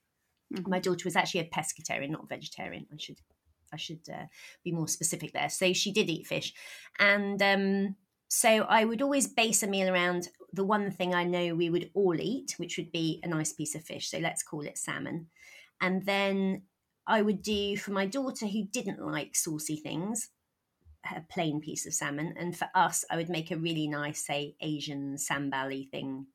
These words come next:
Speaker 2: to put over the salmon. And then in terms of vegetables, I would pretty much always make an interesting salad because me and my husband like an interesting salad, and that might have some lentils and some other things in it. And for the kids, I would simply just blanch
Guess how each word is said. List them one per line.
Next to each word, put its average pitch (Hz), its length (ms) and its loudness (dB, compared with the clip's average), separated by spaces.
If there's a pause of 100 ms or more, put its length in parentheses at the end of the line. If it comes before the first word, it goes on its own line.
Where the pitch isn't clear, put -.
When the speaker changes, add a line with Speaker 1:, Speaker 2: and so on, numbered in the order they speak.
(120)
Speaker 2:
to 165 140 -8 (340)
put - 180 -8
over 143 220 -6
the - 100 -10
salmon. 269 520 -4 (540)
And 190 200 2
then 190 180 6
in 190 120 2
terms 202 320 0
of 190 120 0
vegetables, 185 920 0
I - 80 0
would 180 160 -2 (520)
pretty 359 220 2
much - 340 0
always 226 500 2
make 190 460 2
an 180 120 0
interesting 180 640 0
salad 160 520 -2
because 202 260 -4
me 190 80 0
and 190 100 2
my 175 80 0
husband 160 400 -2
like 160 300 0
an 156 120 -2
interesting 151 400 -4
salad, 151 240 -4
and 180 140 -2
that - 120 -2
might - 140 -4
have 160 120 -4
some 156 180 -2
lentils 151 460 -4
and 151 120 -4
some 160 140 -4
other 143 160 -4
things 139 320 -8
in 135 140 -6
it. 143 140 -8 (340)
And 240 140 0
for 269 80 -2
the 277 100 -2
kids, 302 420 -2
I 190 80 4
would 190 120 0
simply 208 680 -2
just 196 280 -6
blanch 180 640 -2